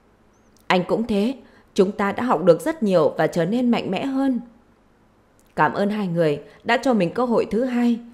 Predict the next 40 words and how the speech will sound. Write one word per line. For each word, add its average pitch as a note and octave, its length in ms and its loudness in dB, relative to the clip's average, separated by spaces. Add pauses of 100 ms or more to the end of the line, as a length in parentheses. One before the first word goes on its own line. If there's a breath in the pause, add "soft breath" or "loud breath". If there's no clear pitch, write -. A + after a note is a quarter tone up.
(160 loud breath)
Mình E3 200 -2
sẽ - 160 -4
không A#3 200 2
bao G#3+ 160 0
giờ F#3 260 0
quên A#3+ 200 4
những A#3+ 140 0
gì F#3 160 0
hai A3+ 200 -2
người F3+ 280 0
đã A#3+ 160 -2
làm G3+ 200 0
cho B3 160 -2
mình F3 260 0
đâu," A#3 160 0 (840)
Linh D#3 280 -2
nói, D#3 340 -8
giọng - 280 -4
đầy D3 160 -2
xúc - 260 -12
động. E3 160 -2 (1300)
Cuộc D#3 240 4
sống E3 160 -2
mới F3 160 -4
của E3 140 -4
họ D3 200 -4
tiếp C4+ 320 -6
tục - 280 2
với E3 120 0
những G#3+ 240 -2
niềm D3+ 180 0 (100)
vui A3 260 -2 (100)
và D3+ 160 -2
thử D3+ 280 -6
thách - 280 -10
mới, G3 320 -2 (320 loud breath)
nhưng E3+ 200 -2
với A#3 180 0
tình D#3+ 200 -4
yêu, G#3+ 320 -4